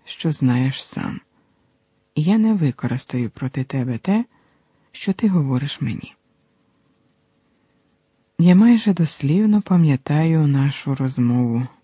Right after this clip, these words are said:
тієї ночі. Пам'ятаю також, як вона урвалася. Банально і солодко.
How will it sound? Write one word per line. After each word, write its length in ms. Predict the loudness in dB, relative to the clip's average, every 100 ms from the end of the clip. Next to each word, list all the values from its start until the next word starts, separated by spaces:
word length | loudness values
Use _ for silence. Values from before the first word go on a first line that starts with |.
| _
тієї 400 | -4 -2 -4 -6
ночі. 400 | -8 -10 -16 -16 _ _ _ _ _ _ _ -20 -20 -4
Пам'ятаю 520 | 2 2 2 2 0
також, 680 | 0 -4 -2 -2 -2 -6 -16 _ _ -4
як 260 | -4 -2
вона 280 | -4 -2 -4
урвалася. 640 | -4 -6 -8 -12 -16 -18 -20 _ _ _ _ _ _ _ _ _ _ _
Банально 640 | 0 2 2 2 2 -2 -4
і 80 | -6
солодко. 640 | -8 -8 -8 -10 -14 -16